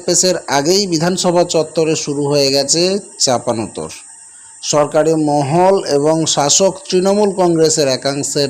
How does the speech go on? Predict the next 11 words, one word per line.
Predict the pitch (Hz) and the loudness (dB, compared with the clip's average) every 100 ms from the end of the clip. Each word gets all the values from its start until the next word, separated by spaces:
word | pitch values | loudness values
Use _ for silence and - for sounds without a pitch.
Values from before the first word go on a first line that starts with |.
| 131 | -4
ধারণা, | 120 123 135 170 247 - - - - - - - - - - - | -2 0 2 0 -2 -8 -20 -20 -20 -20 -20 -20 -20 -20 -20 -12
সরাসরি | - - 147 180 185 202 196 202 190 | -10 -2 2 2 2 0 0 -2 -2
কোনো | 156 175 170 | -2 0 0
বড় | 139 139 156 | 2 0 2
ধরনের | 160 160 160 147 | 0 2 0 2
আর্থিক | 135 127 - 147 143 - | 2 0 -4 -6 -4 -4
ছাড় | - 143 160 175 | -2 0 2 2
বা | 156 147 | 0 -2
ভোটার | 101 135 139 180 185 | -2 -6 0 0 2
বন্ধু | 180 170 160 156 | -2 -2 -2 -4
ঘোষণা | 131 131 - 156 135 | -4 -2 0 0 0